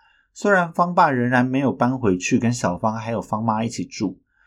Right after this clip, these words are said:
但是如果这样的状况可以一直维持，也许方爸很快就真的会搬回去了。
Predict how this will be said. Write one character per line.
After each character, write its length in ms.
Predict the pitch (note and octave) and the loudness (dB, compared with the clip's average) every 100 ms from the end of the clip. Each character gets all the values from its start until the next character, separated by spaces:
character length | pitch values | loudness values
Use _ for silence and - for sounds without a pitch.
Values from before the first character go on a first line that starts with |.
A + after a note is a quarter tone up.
| _ _ | _ _
但 120 | F3+ | -2
是 140 | F3 F3 | 0 -2
如 240 | B2 B2+ | 4 4
果 220 | C#3 C3 | 4 0
这 120 | - | 0
样 80 | D3+ | 0
的 80 | A#2 | 0
状 300 | - D3+ A2+ | 0 0 0
况 160 | A#2 A#2 | -2 -2
可 140 | A#2+ | -2
以 40 | |
一 140 | A2+ C#3 | -2 -2
直 160 | C3+ | 0
维 260 | G2+ F#2+ G2 | -2 0 -2
持， 400 | - - F2+ - _ _ _ | -4 -6 -6 -8 _ _ _
也 120 | A#2+ | 0
许 180 | A#2+ A#2+ | 2 -2
方 280 | - C3 C3 | 0 -4 0
爸 160 | C3+ | 0
很 220 | - G2+ F#2 | 0 -6 -6
快 240 | - B2 | -2 0
就 120 | A2 | -2
真 220 | A2+ A#2+ | -2 -2
的 80 | A#2+ | 0
会 100 | A2+ | -2
搬 200 | A#2 G#2+ | -2 -4
回 140 | G#2 F#2 | -2 -6
去 240 | - G#2 | -6 -6
了。 160 | - | -6